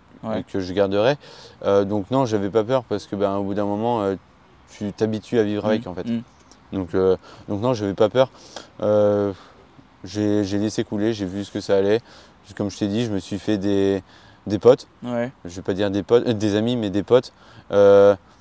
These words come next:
Speaker 2: J'ai des gens avec qui je m'entendais moins bien, ce qui est normal aussi.
Speaker 1: Ouais, bien sûr.
Speaker 2: Et, euh, j'ai laissé couler. Et puis voilà, après, à partir de,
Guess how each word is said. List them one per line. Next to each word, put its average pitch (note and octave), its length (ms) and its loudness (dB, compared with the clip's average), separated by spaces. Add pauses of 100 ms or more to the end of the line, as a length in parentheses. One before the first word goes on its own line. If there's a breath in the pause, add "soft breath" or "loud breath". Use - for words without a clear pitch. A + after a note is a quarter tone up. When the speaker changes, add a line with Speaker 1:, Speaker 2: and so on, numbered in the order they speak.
(220 soft breath)
Speaker 2:
J'ai G#2 440 2
des G2+ 140 -2
gens A2+ 140 -2
avec G#2+ 180 -4
qui - 140 -10
je G#2 40 -6
m'entendais G#2 460 -4
moins G#2+ 180 -2
bien, A#2 260 -2
ce - 100 -14
qui G#2+ 100 -6
est G2 40 -4
normal G2+ 320 -2
aussi. A#2 380 -6
Speaker 1:
Ouais, B2 160 -6
bien A#2+ 120 -8
sûr. G2 140 -4
Speaker 2:
Et, G2 60 2
euh, F#2+ 140 4
j'ai F#2 160 -4
laissé F#2+ 240 -6
couler. G2+ 320 0
Et G#2+ 60 0
puis - 120 -12
voilà, G#2 300 0
après, G2+ 280 -2
à G2 140 2
partir F#2+ 400 -6
de, F#2+ 260 0